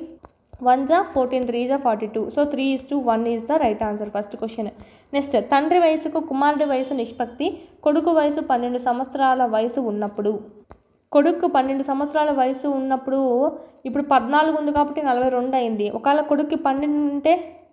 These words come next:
ఇప్పుడు తనకి ఎంత అయిండు? ఫార్టీ అయ్యిండు కదా, అంటే ఫార్టీ వన్ మధ్యలో గ్యాప్. ఇక్కడ మనకి థర్టీన్ ఇయర్స్ ఉండింటాయి తనకి.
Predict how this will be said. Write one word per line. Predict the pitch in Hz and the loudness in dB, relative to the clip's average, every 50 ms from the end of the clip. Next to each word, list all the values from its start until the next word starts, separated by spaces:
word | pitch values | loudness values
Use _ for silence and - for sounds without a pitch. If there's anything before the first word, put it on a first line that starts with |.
| _ _ _ 277 | _ _ _ -12
ఇప్పుడు | 269 - 294 285 285 | -8 -4 -2 -2 -2
తనకి | 285 285 269 269 269 277 277 | 0 -2 -4 -4 -2 -2 -2
ఎంత | 269 277 277 | -2 0 0
అయిండు? | 302 294 294 285 277 285 | 0 0 0 0 0 -2
ఫార్టీ | 285 - 262 254 262 262 269 269 | 0 2 2 2 2 2 0 0
అయ్యిండు | 254 254 254 262 254 247 | 0 0 0 0 -2 -2
కదా, | 226 202 202 220 226 214 220 - - - - - _ _ _ 247 | -2 -2 0 0 0 -2 -2 -6 -12 -20 -20 -20 _ _ _ -8
అంటే | 247 247 311 381 349 - - - | 2 4 4 4 2 0 -6 0
ఫార్టీ | - 247 233 233 262 | 2 2 2 2 0
వన్ | 247 254 254 269 | 0 0 0 0
మధ్యలో | 277 254 240 226 220 240 247 247 | 0 0 0 0 0 0 -2 -2
గ్యాప్. | 240 233 220 220 220 220 220 | 0 2 0 0 0 -2 -4
ఇక్కడ | 202 220 220 247 240 | -4 -2 -2 0 0
మనకి | 247 240 233 247 285 294 254 - - | 0 0 0 0 -2 -2 -2 0 0
థర్టీన్ | 247 220 240 247 240 | 0 0 0 0 0
ఇయర్స్ | 240 233 247 247 247 | 2 0 0 -2 -2
ఉండింటాయి | 233 220 214 214 208 202 | -4 -4 -4 -4 -4 -6
తనకి. | 208 208 202 208 - 208 | -6 -8 -8 -8 -8 -10